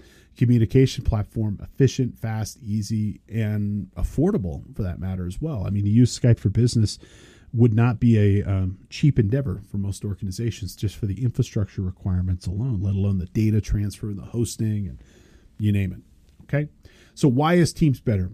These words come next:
First and foremost, it's built right into Office three sixty-five. It's deeply integrated into that three sixty-five ecosystem of products.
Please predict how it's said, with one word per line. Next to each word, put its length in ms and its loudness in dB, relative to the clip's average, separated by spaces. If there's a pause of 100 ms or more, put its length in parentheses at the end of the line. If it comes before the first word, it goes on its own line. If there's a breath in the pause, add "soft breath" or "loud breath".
(120)
First 260 4
and 100 4
foremost, 540 2
it's 160 -2
built 480 6
right 380 0
into 280 -2
Office 440 -6
three 100 -4
sixty-five. 720 -8
It's 160 -10
deeply 800 4
integrated 520 -2
into 220 0
that 180 -2
three 160 -2
sixty-five 500 -4
ecosystem 600 -4
of 80 -10
products. 560 -4